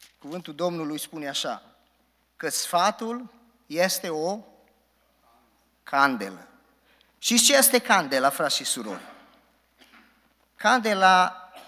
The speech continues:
este cu, face lumină cu ulei. Pe vremuri se punea la morminte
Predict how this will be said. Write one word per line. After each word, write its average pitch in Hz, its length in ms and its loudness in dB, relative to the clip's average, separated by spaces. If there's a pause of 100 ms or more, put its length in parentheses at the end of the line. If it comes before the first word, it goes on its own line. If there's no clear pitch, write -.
(280)
este 208 340 -4
cu, 175 460 -10 (1200)
face 202 380 -2
lumină 175 380 -6
cu - 160 -16
ulei. 147 400 -4 (320)
Pe 156 140 -2
vremuri 185 440 -4
se 165 100 -10
punea 165 300 -8
la 160 100 -2
morminte 156 880 -10